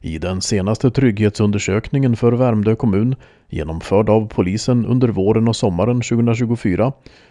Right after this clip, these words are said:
framgår det att invånarna i kommunen i hög utsträckning känner sig trygga i sina bostadsområden. Undersökningen, som bygger på svar från över tusen personer i kommunen,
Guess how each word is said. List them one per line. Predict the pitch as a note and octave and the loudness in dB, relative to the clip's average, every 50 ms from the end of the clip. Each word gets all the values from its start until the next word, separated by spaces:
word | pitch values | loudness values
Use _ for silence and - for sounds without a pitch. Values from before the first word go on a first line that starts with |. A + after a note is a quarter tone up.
| _ _ | _ _
framgår | - - D3+ C3+ G#2+ G2+ G2+ G#2 G#2+ A2 | -4 0 2 2 4 2 2 2 2 2
det | A2 A2+ | 4 2
att | A2 - - | 0 2 0
invånarna | B2 G#2 F#2 F#2 F#2+ G2 A#2 B2 C3 B2+ A#2+ B2 | 0 0 0 2 2 2 2 2 2 2 0 0
i | B2 | 0
kommunen | - B2+ G#2 G2+ G#2 G#2 A2 A#2+ B2 A#2+ B2 - | 0 0 0 2 2 2 2 0 -2 -2 -6 -6
i | - D3 | -2 0
hög | C#3+ A#2 G#2+ A2 A2+ A#2 | 2 2 4 4 2 2
utsträckning | B2 G2+ - - - - - G2 G#2 - - A#2 A#2 B2 A#2+ B2 | 0 -2 -4 -6 -8 -4 -2 -2 -2 -2 -2 -2 0 0 -2 -2
känner | - - G2 G#2 G#2 | -2 -2 -2 0 0
sig | - G2+ F#2+ F#2 | 0 -2 -4 -4
trygga | - - C3 A#2 G#2+ B2 C#3 C#3+ | -4 -2 -2 0 0 0 0 0
i | A#2+ | 0
sina | - A#2 G#2+ A2 A#2+ | 0 0 0 0 0
bostadsområden. | B2+ C3 G2+ F#2 - - D2+ D2+ D2 - - D#2+ D2+ D2+ F2+ E2 D2+ C#2 C2+ B1+ A#1+ - - - _ _ _ _ _ _ - - - _ _ _ _ | 0 0 -2 -4 -4 -4 -6 -6 -6 -6 -8 -6 -4 -4 -4 -4 -4 -6 -8 -10 -12 -14 -16 -20 _ _ _ _ _ _ -20 -20 -20 _ _ _ _
Undersökningen, | - - D2+ D2+ C#2 C#2+ F2 F2+ - - D#2+ E2+ F#2+ - A2+ A2+ A2+ B2 B2 A#2 | -8 -8 -8 -6 -6 -8 -8 -8 -6 -4 -4 -4 -4 -2 -2 0 2 2 2 2
som | - A2+ A2 G2+ | 2 0 2 2
bygger | G#2+ G#2+ G#2 A#2 A2 | 2 2 2 2 0
på | A2 - B2+ A#2+ | 0 0 0 0
svar | - - - D#2+ F2+ A#2 A#2+ | 0 -2 -2 0 2 2 0
från | B2 - - G#2+ G#2+ G#2 | 0 0 -2 0 0 2
över | G2+ G2+ F#2+ G2+ G2 | 2 2 2 0 -2
tusen | G2+ - C#3 C#3 C#3 - C#3+ C3 A#2+ | 0 -2 -2 -2 -2 -2 -4 -4 -2
personer | C#3 B2+ - - G2 G#2 A2 A2+ A2+ | -2 -2 0 0 -2 0 0 0 -2
i | A#2+ | -2
kommunen, | - - F2 D2+ D#2 D2+ B1 B1+ A2+ A#2 | -2 -4 -4 -4 -6 -6 -8 -8 -10 -12